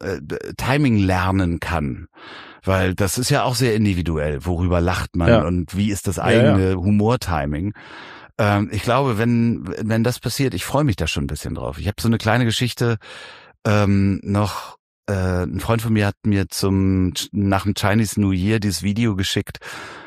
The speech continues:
Speaker 1: wo Kinder mit, äh, Robotern Kung Fu kämpfen oder beziehungsweise nicht kämpfen, sondern so Kung Fu Figuren machen.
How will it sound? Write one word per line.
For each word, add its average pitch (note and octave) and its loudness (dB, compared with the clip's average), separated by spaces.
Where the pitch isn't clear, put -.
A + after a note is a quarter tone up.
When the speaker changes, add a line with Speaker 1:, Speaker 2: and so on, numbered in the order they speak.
Speaker 1:
wo G2 0
Kinder A#2+ 4
mit, - 0
äh, F#2+ 2
Robotern F#2 2
Kung G2+ 0
Fu G#2 2
kämpfen E2+ 0
oder D#2+ 0
beziehungsweise F2+ 0
nicht G2 0
kämpfen, A2 0
sondern F#2+ 2
so G#2+ -2
Kung G#2+ 0
Fu A2+ 0
Figuren F2+ 0
machen. - -6